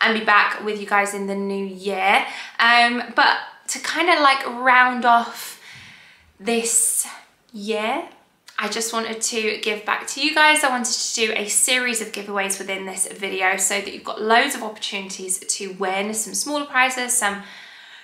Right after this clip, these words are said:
bigger, some beauty, some vouchers, that kind of stuff. So I'll get into that in a second. But before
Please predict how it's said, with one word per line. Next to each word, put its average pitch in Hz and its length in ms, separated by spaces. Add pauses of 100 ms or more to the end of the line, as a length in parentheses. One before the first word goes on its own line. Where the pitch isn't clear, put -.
(100)
bigger, 262 400
some 202 600 (480)
beauty, 254 480
some 202 560
vouchers, 254 480
that - 180
kind 214 160
of 202 80
stuff. - 300
So 220 140
I'll 214 180
get 277 180
into 302 460
that 240 240
in 233 100
a 226 80
second. 214 480
But - 140
before 277 420